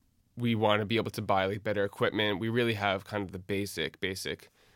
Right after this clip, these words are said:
levels. Um, we were mentioning it was, you know, five dollars for us, and U W has, I think they're thirty dollars for, not, we're not gonna necessarily make that jump, but they've got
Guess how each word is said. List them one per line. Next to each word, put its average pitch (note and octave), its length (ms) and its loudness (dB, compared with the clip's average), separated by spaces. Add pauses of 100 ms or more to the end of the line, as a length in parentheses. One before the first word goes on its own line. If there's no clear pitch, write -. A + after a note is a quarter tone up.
(120)
levels. B2 560 0 (360)
Um, G2+ 280 2
we A2 60 -2
were A2 60 0
mentioning G#2+ 300 0
it G2+ 60 2
was, G2+ 160 -6 (160)
you A2+ 80 0
know, F2+ 80 0
five G2+ 260 0
dollars A2 300 2
for C3+ 160 0
us, B2 200 2
and F#2+ 280 -4
U A2+ 100 -6
W G#2+ 260 0
has, G2 400 0 (280)
I G#2+ 80 -4
think A2 160 -6
they're G2 100 -2
thirty G2+ 340 -2
dollars D2 640 -2
for, - 320 -2
not, C3+ 280 4
we're A#2+ 160 -4
not A#2+ 280 0
gonna A2 220 0
necessarily G2+ 400 -2
make G2 220 -4
that F2 180 -4
jump, C3 260 2
but A#2+ 120 -4
they've G#2+ 180 -2
got F2 280 -4